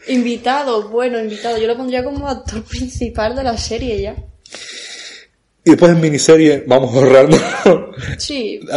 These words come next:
Speaker 2: The People contra, es, contra J. Simpson ganó todos los premios, excepto el ult-, el de mejor actriz secundaria en miniserie, pero porque no estaba nominado, no ganó. <laughs> No por otra cosa, sino porque no estaba nominado.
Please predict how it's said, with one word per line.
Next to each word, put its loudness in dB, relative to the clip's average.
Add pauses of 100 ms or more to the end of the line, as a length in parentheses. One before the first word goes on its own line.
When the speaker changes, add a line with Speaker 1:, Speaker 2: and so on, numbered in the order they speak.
(180)
Speaker 2:
The 4
People 4
contra, 6
es, -4
contra -2
J. -2
Simpson -4
ganó 0
todos 6
los 2
premios, 0
excepto -6
el 0
ult-, 0
el 0
de -2 (320)
mejor 4
actriz 2
secundaria 2
en -4
miniserie, -2
pero -2
porque 2
no -2
estaba 2
nominado, 0
no -4
ganó. -6 (480)
<laughs> -6
No 2
por 6
otra 6
cosa, 6
sino 0
porque 0
no 4
estaba 0
nominado. -4